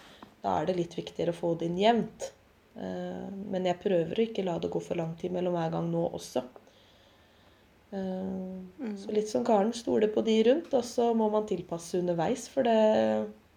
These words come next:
Speaker 1: livet skjer ved siden av. Det har han ikke kontroll på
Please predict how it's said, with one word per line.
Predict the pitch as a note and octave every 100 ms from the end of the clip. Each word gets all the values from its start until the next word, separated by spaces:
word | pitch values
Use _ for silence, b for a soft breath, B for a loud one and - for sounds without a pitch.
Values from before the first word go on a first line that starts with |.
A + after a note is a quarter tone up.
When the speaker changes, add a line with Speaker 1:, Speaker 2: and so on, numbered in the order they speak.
| _
Speaker 1:
livet | F#3+ F#3+ G#3
skjer | G3 F3+
ved |
siden | F3 F#3 -
av. | A3 - _ -
Det | G#3
har | F#3+ F3+
han | E3+
ikke | F#3
kontroll | F#3+ F#3+ F3+ E3 E3+
på | F#3 F3 F3 E3+